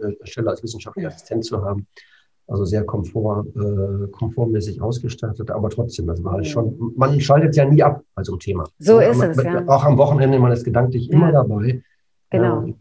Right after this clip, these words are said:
Speaker 1: über Dinge irgendwann halt immer abschließen möchte. Und man sich dann schon immer, also ging's mir zumindest, dann habe ich mich schon gefragt, Ey, das interessiert eigentlich keinen Menschen auf dieser Welt. Das ist ja diese Fragestellung ausgesucht. Ne? So ging's mir halt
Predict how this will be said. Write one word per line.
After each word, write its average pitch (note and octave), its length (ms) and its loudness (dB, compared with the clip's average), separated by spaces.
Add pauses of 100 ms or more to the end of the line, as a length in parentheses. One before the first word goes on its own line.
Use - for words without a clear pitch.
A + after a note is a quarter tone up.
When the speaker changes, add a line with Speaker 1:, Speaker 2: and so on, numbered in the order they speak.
Speaker 1:
über A2+ 160 -4
Dinge A#2 260 2
irgendwann A2 280 0
halt G#2 100 -4
immer G#2+ 120 -4
abschließen E2+ 340 -8
möchte. E2+ 280 -8
Und F#2+ 100 -2
man A2 80 0
sich B2 120 4
dann B2+ 140 4
schon - 180 2
immer, B2 220 2
also A2 200 0
ging's A2+ 460 -2
mir C#3 200 4
zumindest, C3 500 4
dann G#2+ 140 0
habe A2+ 120 0
ich G#2+ 80 2
mich A2 120 2
schon D3 180 2
gefragt, A#2+ 400 -2 (580)
Ey, B2 140 0
das A#2+ 140 0
interessiert B2+ 340 -4
eigentlich B2+ 220 -2
keinen D3+ 280 2
Menschen C3 320 -2
auf E2+ 140 -8
dieser F2 240 -6
Welt. E2+ 160 -4
Das - 340 0
ist - 80 -10
ja D3+ 140 4
diese F3+ 240 2
Fragestellung B2 760 0
ausgesucht. A#2 680 0 (600)
Ne? B2+ 400 2 (320)
So C3+ 100 2
ging's C#3+ 200 4
mir A#2 180 4
halt D2+ 240 -6